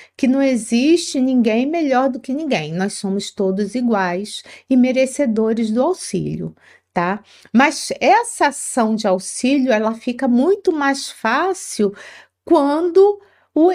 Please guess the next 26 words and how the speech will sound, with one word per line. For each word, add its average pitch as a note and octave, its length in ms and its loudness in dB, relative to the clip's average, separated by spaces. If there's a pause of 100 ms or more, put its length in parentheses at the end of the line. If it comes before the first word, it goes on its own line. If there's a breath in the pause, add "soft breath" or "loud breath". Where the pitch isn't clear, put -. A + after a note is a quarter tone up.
(120)
o F#4+ 220 6
homem C#4 720 2
se - 180 -4
encontra D4+ 640 0
psiquicamente F4 1400 0 (320 loud breath)
sob D#4 300 2
a D4+ 60 2
proteção D#4 760 0
do C#4 100 2
amor, C#4 540 4 (260 soft breath)
do F#4+ 280 4
pensamento, A3+ 1040 0
do A3 160 2
amor D#4+ 320 2
do C#4+ 160 -2
Cristo, C#4+ 840 2 (240 loud breath)
e E4 200 6
isso F4+ 200 0
ele D#4+ 180 2
consegue D4 760 -2
através C4 960 0 (260 soft breath)
do F#4 320 4
trabalho G#3+ 640 0
no G#3+ 140 2
bem, E3+ 420 0 (460)
tá? A3 320 0